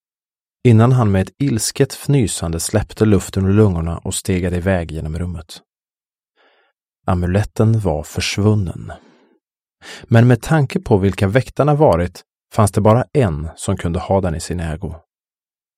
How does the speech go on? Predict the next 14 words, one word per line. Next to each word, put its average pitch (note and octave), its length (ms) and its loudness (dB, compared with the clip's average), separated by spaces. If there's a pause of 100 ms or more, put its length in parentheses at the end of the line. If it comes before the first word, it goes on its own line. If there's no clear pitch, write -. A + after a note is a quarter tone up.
(920)
Han G#2 180 2
slet A2+ 280 4
upp C#3+ 220 4
dörren F#2 600 2
och - 140 -8
stormade G#2 640 2
nerför F2 220 -2
trappan D#2+ 580 -6 (440)
för A#2+ 120 4
att A2 120 4
leta A2+ 340 2
reda G#2 420 2
på - 140 -4
piratkaptenen. F2 920 -6